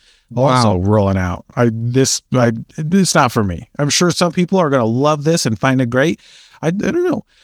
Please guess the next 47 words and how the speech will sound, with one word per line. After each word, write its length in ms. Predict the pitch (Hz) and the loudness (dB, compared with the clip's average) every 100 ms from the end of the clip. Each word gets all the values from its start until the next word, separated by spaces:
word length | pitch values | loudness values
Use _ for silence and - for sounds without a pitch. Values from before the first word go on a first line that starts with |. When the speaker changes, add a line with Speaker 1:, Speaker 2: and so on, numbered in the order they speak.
| _ | _
Speaker 1:
I'm 160 | 185 214 | 0 2
with 140 | 262 | 2
the 100 | 220 | 0
sort 260 | - 202 - | 2 0 2
that, 100 | 160 | 0
like, 180 | 147 143 | 0 0
I'll 140 | 156 | -2
just 200 | 240 - | 0 0
sit 160 | 180 165 | 0 0
back 220 | 165 156 | 0 0
and 200 | 127 117 | -2 0
watch 320 | 117 135 147 | 2 0 0
what 140 | 135 | 0
happens 480 | 123 120 123 156 147 | 0 0 0 0 -2
for 140 | 151 151 | 0 0
a 40 | |
handful 400 | 127 135 151 139 | 2 0 2 2
of 60 | 117 | 4
years, 540 | 117 120 160 196 - _ _ _ _ | 2 2 2 0 -8 _ _ _ _
and 200 | 139 127 | -2 2
then 360 | 135 160 277 254 _ | 2 2 0 -2 _
maybe, 480 | 139 143 190 285 311 _ _ _ _ | 0 2 2 0 -2 _ _ _ _
maybe 240 | 147 160 170 | -2 0 2
once 260 | 165 170 | 0 0
it 180 | 156 120 | -2 0
doesn't, 480 | 131 139 165 160 - - | 0 0 0 -4 -4 0
uh, 340 | 143 147 143 127 127 - | 2 2 0 -2 -10 -10
break 320 | 123 - - | -2 0 0
bad 260 | 139 147 143 | 0 0 2
for 140 | 160 | 0
people, 380 | 185 175 214 233 - - | 2 0 0 -2 -6 -4
<laughs> 220 | 208 - | -2 0
maybe 240 | 175 202 196 | 2 4 4
I'm 120 | 180 | 4
just 200 | 180 156 | 2 2
mistrusting 760 | 170 - - 160 - 120 104 110 _ - - - | 0 2 0 0 2 0 0 -4 _ -20 -14 -4
of, 180 | 131 | 0
Speaker 2:
Right, 380 | 156 143 165 208 | 2 2 2 0
Speaker 1:
of 60 | 233 | 0
it. 40 | |
Speaker 2:
right. 180 | 160 147 | 0 2
Speaker 1:
I 20 | |
don't 80 | 170 | 2
know. 180 | 160 123 | 0 0
It's 220 | 127 - | -2 0
just 260 | 147 - - - _ _ - | -2 -2 -10 -20 _ _ -2
Speaker 2:
Yeah, 440 | 214 269 269 226 | 0 2 2 0